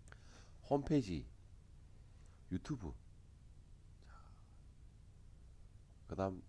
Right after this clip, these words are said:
다른 사이트 바탕화면에 바로가기 생성하는 방법입니다. 요 영상에 보시면 유튜브하고 블로그 나오죠.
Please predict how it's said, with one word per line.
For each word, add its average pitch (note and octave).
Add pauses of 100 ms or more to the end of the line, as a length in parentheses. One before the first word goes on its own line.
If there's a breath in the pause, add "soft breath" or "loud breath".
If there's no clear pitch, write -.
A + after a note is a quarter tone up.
(100)
다른 A2
사이트 G#2 (1200)
바탕화면에 E2+
바로가기 E2 (880)
생성하는 G2
방법입니다. D#2+ (3000 loud breath)
요 F#2+
영상에 A2+
보시면 F2 (3000)
유튜브하고 G2+
블로그 F2+
나오죠. B1+